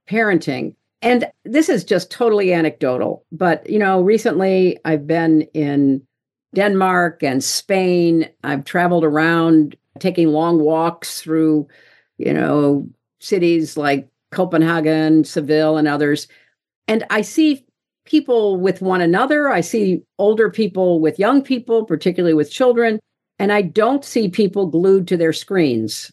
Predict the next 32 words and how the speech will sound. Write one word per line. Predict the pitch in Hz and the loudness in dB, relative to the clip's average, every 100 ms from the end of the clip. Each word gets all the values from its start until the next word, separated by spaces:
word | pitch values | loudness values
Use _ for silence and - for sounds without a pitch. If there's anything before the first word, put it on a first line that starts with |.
| _ | _
I | 175 | -4
don't | 160 185 220 247 - | 0 0 0 -2 -4
see | - 277 247 | -2 2 2
that. | 151 - 76 - | 0 -4 -8 -4
I | 180 | -2
don't | 165 202 233 | 0 0 -2
see | - - 240 226 | -4 -2 2 2
the | 185 | 0
kind | - 202 185 175 | -2 -4 0 2
of | 170 160 - _ _ | 2 0 -4 _ _
constant | - - 247 269 - - 226 196 185 _ _ _ _ _ _ _ _ _ | -10 -2 0 0 -4 -6 0 0 0 _ _ _ _ _ _ _ _ _
addiction, | 175 139 196 233 - 220 175 | -4 2 0 0 -4 0 2
attention | 160 156 185 185 170 175 151 160 - - | 0 -2 -2 -2 -2 0 2 2 -2 -14
to | - 185 170 160 | -2 0 2 0
screens. | - - 311 202 135 135 | -6 -4 0 0 0 -4
So, | - 196 180 165 170 - _ _ | -4 0 2 0 -4 -20 _ _
you | - | -2
know, | 214 | 0
you | 196 190 | 0 0
go | 226 233 | 0 2
to | 220 | 2
a | 196 185 | 0 -2
park | - 226 220 214 208 | -4 -2 0 0 -2
in | 185 180 | 0 0
New | 190 | 2
York, | 214 269 240 185 _ _ | 2 2 2 -2 _ _
you | 196 | -2
see | 190 - 208 202 196 185 | -2 0 0 2 2 0
a | 175 | -2
parent | 175 214 208 202 190 | -4 -2 0 0 0
or | 170 160 | 0 0
a | 151 | -2